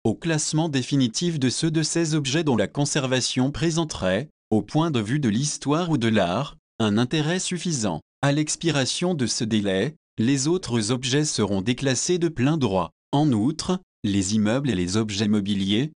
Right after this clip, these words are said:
attribués en vertu de la présente loi aux associations, pourront être classés dans les mêmes conditions que s'ils appartenaient à des établissements publics.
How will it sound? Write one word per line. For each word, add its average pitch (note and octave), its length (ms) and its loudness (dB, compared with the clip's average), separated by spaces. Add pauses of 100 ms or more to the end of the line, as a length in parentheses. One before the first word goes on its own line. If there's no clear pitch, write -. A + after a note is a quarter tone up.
(180)
attribués G#2 560 2
en B2+ 80 0
vertu A#2+ 440 -2
de C#3 100 0
la B2+ 120 2
présente C3 480 -2
loi D#3 240 0
aux A#2+ 160 0
associations, C#3+ 840 0 (280)
pourront A2 280 2
être B2+ 300 -2
classés D3 420 -2
dans D3+ 120 2
les A2+ 140 2
mêmes G#2 240 2
conditions D3 580 0
que D#3 140 -2
s'ils A2+ 320 0
appartenaient C#3+ 540 0
à C#3 40 0
des A2 240 2
établissements C3 720 0
publics. G#2+ 600 -2